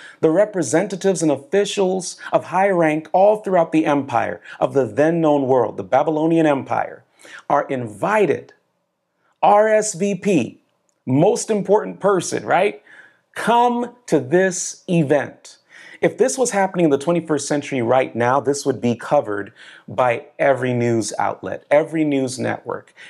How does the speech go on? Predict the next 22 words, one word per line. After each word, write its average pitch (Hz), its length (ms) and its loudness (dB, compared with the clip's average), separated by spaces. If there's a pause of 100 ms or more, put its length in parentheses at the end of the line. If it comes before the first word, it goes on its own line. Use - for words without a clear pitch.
(120)
every 160 320 -4
cable 131 420 -2
channel. - 480 -10 (540)
Uh, 139 120 -2 (240)
everybody 156 680 2
would 120 120 -6
be 113 80 -8
focused - 680 -2
in 151 320 2
on 131 200 0
this 127 260 -4
event. 117 460 -2 (400)
The 156 120 0
paparazzi, 147 720 0
the - 80 -8
camera 139 460 0
flashes, 123 680 -4
the 135 100 -4
reporters, 131 800 0
right? 143 220 0
The 156 120 -6
interviews, 135 720 0